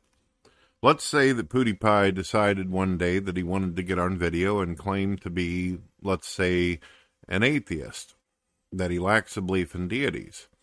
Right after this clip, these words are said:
Well, there's a lot of religious people who may not be interested in watching his videos anymore if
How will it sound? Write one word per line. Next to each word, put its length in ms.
Well, 380
there's 260
a 80
lot 220
of 120
religious 460
people 440
who 200
may 220
not 280
be 200
interested 560
in 140
watching 400
his 140
videos 480
anymore 600
if 200